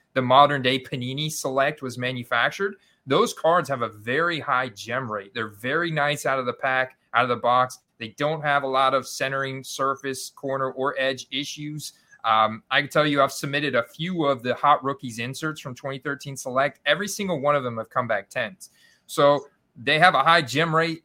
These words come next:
i-, in it. And so, like, historically, Select has had, been a very nice hobby-only product,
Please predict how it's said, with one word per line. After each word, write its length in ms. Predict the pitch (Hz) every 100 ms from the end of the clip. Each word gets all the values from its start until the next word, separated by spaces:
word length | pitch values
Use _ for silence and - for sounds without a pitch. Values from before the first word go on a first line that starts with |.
| -
i-, 140 | 147 -
in 160 | 147 147
it. 180 | 151 -
And 180 | 151 143
so, 220 | - 156
like, 240 | 151 147
historically, 680 | - 160 - 214 226 165 147
Select 400 | - 147 156 156
has 140 | 143
had, 340 | - 143 131 123
been 140 | 151
a 40 | 131
very 300 | 131 147 151
nice 440 | 131 139 160 -
hobby-only 720 | - 139 156 160 160 160 160
product, 640 | - 160 151 147 151 151